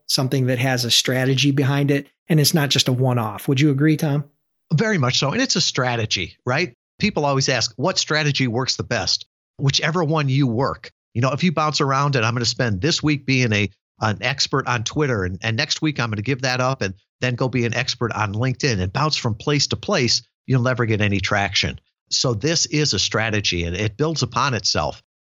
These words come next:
Speaker 2: You know, we've got clients that are out three years now. They still get traffic, leads, and customers from interviews they did, you know, three years ago. We had a, a gentleman that did a, a virtual book launch,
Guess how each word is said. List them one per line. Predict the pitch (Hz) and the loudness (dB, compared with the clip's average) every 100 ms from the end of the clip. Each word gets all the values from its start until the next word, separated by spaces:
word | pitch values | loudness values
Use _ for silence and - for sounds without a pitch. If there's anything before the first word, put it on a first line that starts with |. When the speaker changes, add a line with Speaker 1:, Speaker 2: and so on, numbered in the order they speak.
| - | -4
Speaker 2:
You | 123 | 0
know, | |
we've | 127 151 | 2 2
got | 143 120 | -2 -4
clients | - 123 120 120 - | -2 -2 0 -2 -2
that | 110 104 | 0 0
are | 95 | 0
out | 110 107 - | 0 -2 -6
three | - 127 | -4 -2
years | 117 131 151 156 | 0 0 0 0
now. | 160 165 - _ _ | -2 -2 -6 _ _
They | 135 | -2
still | 135 - 196 208 | 0 0 0 0
get | 165 135 - _ _ _ - | 0 -2 -4 _ _ _ -10
traffic, | - 147 165 185 175 - | -4 -2 -2 -2 -4 -2
leads, | 135 156 139 | 0 0 0
and | 107 | -2
customers | - 160 - 101 90 90 - _ _ _ | -2 -2 -2 -2 0 -2 -4 _ _ _
from | 127 113 | -4 0
interviews | 147 147 131 131 123 - | 2 2 2 0 2 0
they | 117 110 | 0 0
did, | - 113 104 101 101 - _ _ _ | 0 0 2 0 -4 -10 _ _ _
you | 127 | 2
know, | 117 | 2
three | - 139 139 | 0 0 2
years | 143 156 | 2 2
ago. | 120 - 78 73 - _ _ | 0 0 0 -2 -10 _ _
We | 113 117 | -2 0
had | 110 | 2
a, | 101 92 | 2 2
a | 110 | 2
gentleman | 110 131 127 117 | 0 2 2 2
that | 110 | 0
did | 123 107 | 0 0
a, | 98 98 | 2 0
a | - 104 | 0 0
virtual | 131 135 131 110 | 0 0 0 0
book | 143 - | -2 -2
launch, | 110 82 80 | 0 0 0